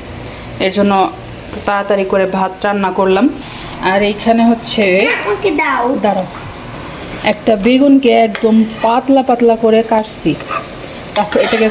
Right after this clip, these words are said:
Speaker 1: খুব ভালো করে ভাজতেছি। এটা দিয়ে হচ্ছে আমি ভর্তা বানাবো। আমি বেগুন আনছিলাম, মানে বেগুনটা খুব একটা ভালো না, সেটা হচ্ছে মানে সেদ্ধ হয় না, এই আর কি। আর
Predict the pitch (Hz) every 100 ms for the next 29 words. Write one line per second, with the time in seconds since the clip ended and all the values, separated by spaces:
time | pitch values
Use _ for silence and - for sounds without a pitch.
0 | 220 196 202 196 208 233 214 202 185 -
1 | 233 233 - 190 202 190 208 185 - 185
2 | 180 - - - - - 185 190 185 220
3 | 220 214 175 202 269 - - - - -
4 | - - - - - - - - - 214
5 | 214 190 240 269 262 226 - 190 185 208
6 | 202 196 226 247 214 196 202 190 196 180
7 | 175 185 190 147 - - - - - -
8 | - 233 233 233 - 226 220 220 - 269
9 | 240 196 196 202 185 185 - - - -
10 | - - - - - - - - - 196
11 | 196 196 - 214 254 185 - -